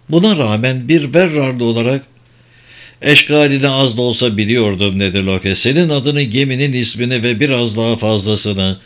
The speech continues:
Ama seni temin ederim ki eğer Arhon işimizi kolaylaştırmak adına bir portreni yaptırsaydı,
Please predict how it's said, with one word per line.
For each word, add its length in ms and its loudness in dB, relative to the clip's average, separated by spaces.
Ama 200 -2
seni 320 -2
temin 460 0
ederim 440 0
ki 300 0
eğer 360 4
Arhon 440 0
işimizi 540 0
kolaylaştırmak 920 -2
adına 440 -2
bir 160 0
portreni 640 -2
yaptırsaydı, 960 0